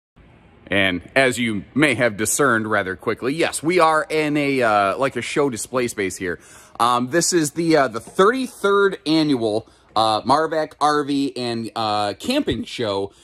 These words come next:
up in Novi, Michigan at the Suburban Center Showplace. Of course, by the time you're watching this, this event will have, uh, concluded. But this is actually the second largest indoor R V show,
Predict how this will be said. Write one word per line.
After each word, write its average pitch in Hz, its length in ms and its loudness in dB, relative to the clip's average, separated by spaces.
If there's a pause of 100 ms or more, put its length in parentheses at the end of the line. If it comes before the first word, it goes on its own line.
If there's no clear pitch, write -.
(240)
up 143 140 -2
in 139 160 0
Novi, 143 340 2
Michigan 131 340 -6
at 123 160 -2
the 117 60 -10
Suburban 117 560 -2
Center 90 320 -4
Showplace. 113 720 -2
Of 101 120 -8
course, 117 320 -2 (260)
by 135 140 2
the 120 100 -6
time 139 240 -2
you're 107 100 -4
watching 147 440 0
this, 135 180 0
this 139 240 2
event 120 280 -2
will 120 180 0
have, 104 560 0
uh, 87 320 -2
concluded. 135 640 -2 (260)
But 120 140 -4
this 185 160 0
is 151 160 -4
actually 151 380 -2
the 127 40 -4
second 160 440 -2
largest 131 440 0
indoor 120 380 0
R 104 160 2
V 117 220 -6
show, 90 480 -2